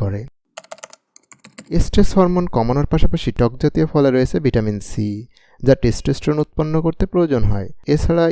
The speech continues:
ইস্ট্রোজেনের মাত্রা কমায়, অর্থাৎ পুরুষ হরমোন ভালোমতো কাজ করতে পারে। এটা প্রমাণিত যে ইস্ট্রোজেনের মাত্রা কমাতে পারে এই শাক। তাছাড়া আছে প্রচুর পরিমাণে ম্যাগনেসিয়াম,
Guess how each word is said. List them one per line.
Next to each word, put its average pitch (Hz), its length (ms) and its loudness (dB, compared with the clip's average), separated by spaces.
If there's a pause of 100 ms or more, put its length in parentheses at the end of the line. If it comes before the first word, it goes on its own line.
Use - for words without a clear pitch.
ইস্ট্রোজেনের 165 600 0
মাত্রা 110 320 -2
কমায়, 117 340 -2 (320)
অর্থাৎ 151 200 2 (120)
পুরুষ 160 260 2
হরমোন 151 280 -2 (100)
ভালোমতো 117 460 -2 (160)
কাজ 117 120 0 (100)
করতে 110 300 -4
পারে। 104 180 -4 (2000)
এটা 156 280 2
প্রমাণিত 180 380 2 (180)
যে 110 100 0 (280)
ইস্ট্রোজেনের 160 520 -2
মাত্রা 113 220 0 (100)
কমাতে 110 360 -2
পারে 190 140 0 (100)
এই 104 140 -4
শাক। 98 180 -4 (280)
তাছাড়া 127 380 4
আছে 165 140 -2 (100)
প্রচুর 127 320 0
পরিমাণে 156 380 -2
ম্যাগনেসিয়াম, 120 640 -4